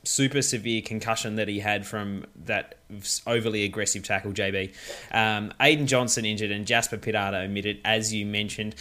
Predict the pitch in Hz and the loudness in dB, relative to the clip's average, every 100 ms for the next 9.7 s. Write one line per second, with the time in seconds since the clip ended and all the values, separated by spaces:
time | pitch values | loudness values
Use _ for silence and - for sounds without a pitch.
0 | - - 139 143 139 135 131 127 131 120 | -14 -2 2 2 4 4 4 4 2 0
1 | 113 123 117 113 127 131 123 120 110 92 | -2 -4 -4 -2 0 2 0 0 -2 -2
2 | 101 95 101 - - 107 107 98 101 101 | -4 -2 -4 -4 -4 -4 -4 -4 -4 -2
3 | 101 104 101 107 104 101 98 - - - | -2 -2 -4 -4 -2 -4 -6 -12 -12 -4
4 | 117 - 113 107 117 117 101 - 110 110 | -2 0 0 0 -2 -2 -6 -4 -2 0
5 | 107 - 107 110 104 110 - 143 147 135 | 0 -2 -2 -2 -2 -4 -2 0 0 0
6 | 117 - 120 120 110 104 110 113 104 110 | -4 0 0 2 0 0 0 0 -2 0
7 | 127 131 - 117 139 143 131 131 - 151 | 0 0 0 0 0 0 0 0 2 0
8 | 185 - 170 151 147 139 117 131 156 160 | 0 2 2 2 0 -2 2 2 4 2
9 | 110 101 101 95 87 90 85 | 2 0 0 -2 -2 -4 -4